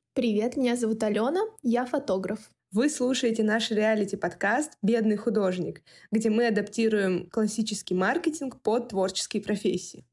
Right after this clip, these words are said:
Speaker 1: В прошлом выпуске мы обсуждали маркетинг в целом, в чём отличается от рекламы. Ты приводила в примеры разные варианты бизнеса.
Speaker 2: Да, ещё мы обсуждали, какие ошибки могут возникнуть, если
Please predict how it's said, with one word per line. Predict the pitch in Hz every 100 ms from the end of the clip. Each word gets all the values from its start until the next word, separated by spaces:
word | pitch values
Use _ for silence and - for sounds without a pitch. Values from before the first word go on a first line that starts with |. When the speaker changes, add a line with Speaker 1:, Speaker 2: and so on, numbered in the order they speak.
| _
Speaker 1:
В |
прошлом | - 277 294 269
выпуске | 277 311 440 -
мы | 233 247
обсуждали | 247 247 247 240
маркетинг | 226 233 233 233 226 214 208
в |
целом, | - - 220 330 370 381 - _
в | -
чём | - 247
отличается | 233 240 - 240 226 220
от | 220
рекламы. | 220 220 220 214 302 381 370 359 _ _ -
Ты | 233
приводила | 240 220 220 220
в | 220
примеры | 233 214 233 349 359 339 302 285 - -
разные | 226 233 233 226 220 214 208
варианты | 196 220 208 214 220 208
бизнеса. | 202 214 214 214 - 233 240 -
Speaker 2:
Да, | 233 226
ещё | 220 214
мы | 254 262
обсуждали, | 262 247 226 220 233
какие | 233 220 233
ошибки | 226 - 233 226
могут | 202 196 214
возникнуть, | 202 185 240 - 247 -
если | 214 220 - 208